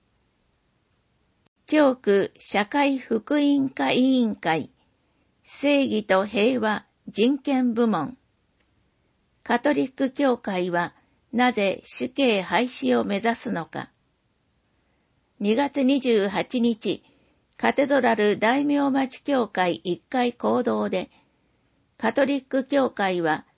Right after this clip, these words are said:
なぜ死刑廃止を目指すのか。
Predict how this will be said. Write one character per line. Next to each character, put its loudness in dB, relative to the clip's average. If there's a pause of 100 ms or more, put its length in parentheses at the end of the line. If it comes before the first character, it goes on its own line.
(280)
な 0
ぜ 0
死 -10
刑 2
廃 -2
止 0
を 0
目 -4
指 -4
す -8
の -6
か。 -10